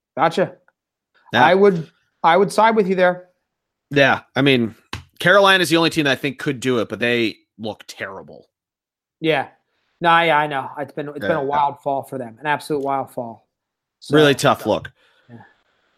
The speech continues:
Speaker 2: But that's gonna do it for us this week. It's a quick pod. I'm going to the Sixers game tonight. It's gonna be a,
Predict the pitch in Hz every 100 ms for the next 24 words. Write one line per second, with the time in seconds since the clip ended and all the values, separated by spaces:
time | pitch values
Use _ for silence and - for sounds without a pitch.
0 | _ _ _ _ 147 160 220 269 233 214
1 | - 170 147 139 127 139 123 113 113 190
2 | - 160 143 135 139 - 135 147 143 123
3 | - 170 - 156 127 143 139 135 131 131
4 | _ - 135 135 131 123 117 120 - 147
5 | 135 131 120